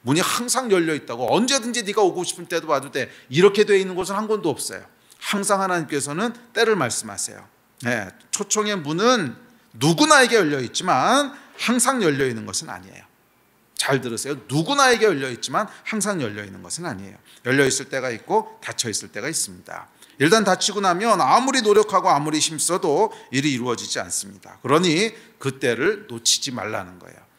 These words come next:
그래서 하나님 초청의 첫 번째 메시지는 뭐냐면 때를 놓치지 말라는 거예요.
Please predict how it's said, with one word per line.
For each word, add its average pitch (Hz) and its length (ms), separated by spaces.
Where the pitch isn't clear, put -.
그래서 170 160
하나님 156 220
초청의 175 600
첫 - 160
번째 214 220
메시지는 170 440
뭐냐면 160 560
때를 254 440
놓치지 - 400
말라는 98 400
거예요. - 200